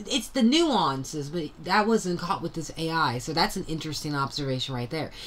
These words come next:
They don't sit there and ponder, um, intention. Simply action. You know, reactions really don't matter if something doesn't see it as a reaction, but simply as an action. You know what I mean?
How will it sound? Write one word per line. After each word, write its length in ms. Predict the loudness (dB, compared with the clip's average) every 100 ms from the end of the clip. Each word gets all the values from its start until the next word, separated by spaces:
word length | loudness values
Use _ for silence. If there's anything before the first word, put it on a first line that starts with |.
| -2
They 100 | 4
don't 240 | 6 6 4
sit 220 | 2 0
there 260 | 2 2 2
and 140 | 0
ponder, 640 | 2 4 4 2 2 2
um, 560 | 2 2 0 -2 -4 -8 -14 -18 -18 -18 -18 -20 -20 -20 -12 4
intention. 880 | 6 6 6 4 2 -2 -2 -8 -14 -20 -20 -20 -20 -20 -20 -20 -20 -20 -20 -20 -6
Simply 420 | 0 2 2 2
action. 540 | 4 2 2 -4 -4 -6 -10 -14 -10
You 80 | -8
know, 60 | -8 2
reactions 540 | 6 6 6 4 2
really 280 | 2 0 2
don't 240 | 4 2 2
matter 380 | 2 4 2
if 100 | 0
something 240 | 0 0 2
doesn't 320 | 0 -2 -4
see 240 | -2 0
it 60 | 0
as 200 | 0 -2
a 40 | -2
reaction, 560 | -2 -2 -4 -4 -4
but 140 | -4 -2
simply 440 | -2 -2 0 0
as 220 | 0 -2
an 140 | -4 -4
action. 540 | -4 -4 -4 -4 -4 -10 -16 -20 -18 -20 -8
You 120 | 2 6
know 120 | 8
what 100 | 6
I 120 | 4
mean? 240 | 2 -2